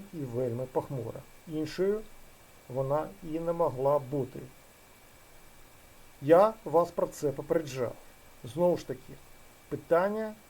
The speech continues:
полягає в тому, що українська армія повинна вистояти. Всупереч того, що діється за нашими спинами. Знову ж таки,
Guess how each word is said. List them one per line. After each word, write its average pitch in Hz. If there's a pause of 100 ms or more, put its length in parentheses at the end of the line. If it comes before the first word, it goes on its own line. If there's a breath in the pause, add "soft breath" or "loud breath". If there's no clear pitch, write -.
(240)
полягає 156
в 175
тому, 180
що 151 (280)
українська 165
армія 151
повинна 127 (720)
вистояти. 127 (880)
Всупереч 196 (640)
того, 170
що -
діється 143 (120)
за 139
нашими 135 (180)
спинами. 131 (760)
Знову 151
ж -
таки, 131